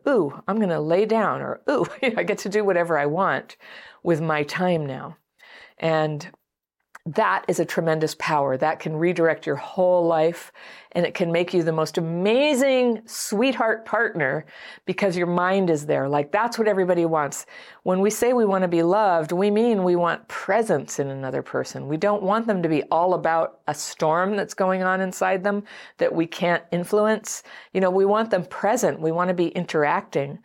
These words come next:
We wanna tell them how our day went. We wanna hear how their day went. And of course, every relationship is gonna have hard days, you know, arguments. That's all, that's all normal. But not to the point that,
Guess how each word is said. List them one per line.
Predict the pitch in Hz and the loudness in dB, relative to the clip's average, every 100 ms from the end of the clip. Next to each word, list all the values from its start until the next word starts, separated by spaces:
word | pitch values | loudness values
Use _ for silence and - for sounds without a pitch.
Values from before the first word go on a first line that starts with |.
| - - - | -20 -20 -10
We | 170 | -2
wanna | 175 180 | 2 2
tell | 175 - 190 | 0 0 2
them | 190 | 2
how | 175 170 - | 0 0 0
our | 202 247 | 2 2
day | 208 170 | 2 2
went. | 147 139 131 | 2 -2 -4
We | 147 | -2
wanna | 160 190 | 0 0
hear | 190 185 | 2 2
how | 175 | 2
their | 160 170 214 226 | 2 2 2 2
day | 190 156 | 2 2
went. | 147 143 139 - - - - - | 0 -2 -6 -14 -20 -20 -20 -8
And | - 180 | -2 -2
of | 160 | -2
course, | - - 214 208 - | -2 0 2 0 -2
every | 165 170 | 0 2
relationship | 160 151 147 151 147 151 139 | 4 4 2 -2 -6 -6 -6
is | - | -6
gonna | 147 | -6
have | 143 143 | -6 -8
hard | - - 156 151 | -6 -2 -2 0
days, | 170 185 180 175 175 - | 0 2 4 2 -2 -6
you | 160 | -2
know, | 143 - | -2 0
arguments. | 165 185 180 170 160 160 | 0 0 0 0 -2 0
That's | 190 190 | -2 0
all, | 208 185 - | 0 0 -2
that's | - 214 | -4 0
all | 196 | 0
normal. | 175 180 196 208 156 143 147 - - - - - - | 0 0 2 2 0 -2 -6 -14 -20 -20 -20 -20 -4
But | 180 170 - | 0 0 0
not | 185 202 220 - | 0 2 0 0
to | 214 | 0
the | 208 | 0
point | - 180 160 151 - | 0 0 0 -2 0
that, | 156 135 - | 0 0 -4